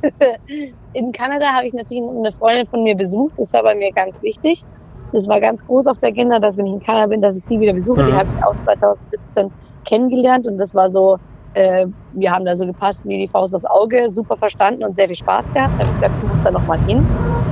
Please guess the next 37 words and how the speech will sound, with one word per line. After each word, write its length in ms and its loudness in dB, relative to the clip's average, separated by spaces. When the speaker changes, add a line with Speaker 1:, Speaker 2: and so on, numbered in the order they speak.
Speaker 1:
Und 260 4
die 160 -2
anderen, 520 2
äh, 100 2
zum 80 0
Beispiel 340 -2
in, 80 -4
ähm, 760 -2
Neuseeland, 600 4
habe 160 2
ich, 100 -2
äh, 320 4
bei 100 0
einer 120 -2
Familie 340 0
übernachtet 480 -2
und 80 -2
das 160 0
ging 140 0
einfach 340 -2
alles 260 0
irgendwie 220 0
über 140 -2
Freeletics. 460 -2
Und 80 -2
da 100 0
habe 160 0
ich 80 -2
das 100 -2
bei 100 2
Instagram 360 0
gepostet 400 0
und 60 0
habe 120 -2
eine 200 -2
Nachricht 300 -4
bekommen, 260 -2